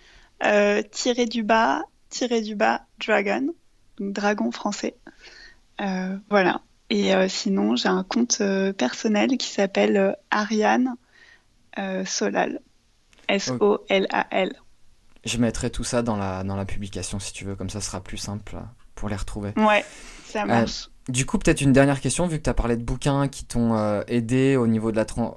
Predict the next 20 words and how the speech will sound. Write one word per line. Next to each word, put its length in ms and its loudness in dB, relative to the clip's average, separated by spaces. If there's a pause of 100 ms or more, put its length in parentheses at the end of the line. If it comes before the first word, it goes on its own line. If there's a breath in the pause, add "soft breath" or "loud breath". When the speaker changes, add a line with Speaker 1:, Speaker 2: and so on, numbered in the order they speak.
Speaker 2:
au 80 0
moment 240 6
de 60 0
la 80 0
transition, 480 -6
pardon. 340 -2 (420 loud breath)
Est-ce 160 -6
que 100 -4
tu 160 -8
en 240 0
aurais 280 -2
un 160 -2
ou 120 0
deux 120 -2
à 60 0
recommander ? 520 -8 (2250 loud breath)
Speaker 1:
Euh, 120 4
j'en 200 -2
ai 100 -4
plein, 400 -2